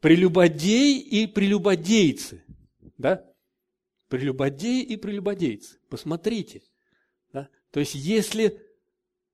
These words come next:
возрастание в познании Иисуса Христа для меня каждый день не на первом месте,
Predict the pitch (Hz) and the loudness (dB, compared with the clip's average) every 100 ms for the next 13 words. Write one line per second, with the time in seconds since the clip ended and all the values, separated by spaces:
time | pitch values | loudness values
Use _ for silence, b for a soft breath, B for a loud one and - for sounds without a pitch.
0 | _ - 175 196 190 - 220 214 202 202 | _ 0 2 4 2 0 0 2 0 0
1 | 196 175 190 123 101 90 - _ _ _ | 0 0 -2 -2 -4 -10 -20 _ _ _
2 | _ _ _ _ _ - 123 - 131 131 | _ _ _ _ _ -14 -10 -8 -6 -6
3 | 147 - 117 110 139 165 165 156 - 208 | -6 -4 -6 -4 -2 0 0 -2 0 0
4 | 202 202 151 139 135 151 151 147 156 226 | 0 -4 -2 -2 -2 -4 -2 -2 -2 -2
5 | 277 - 123 | -4 -4 -10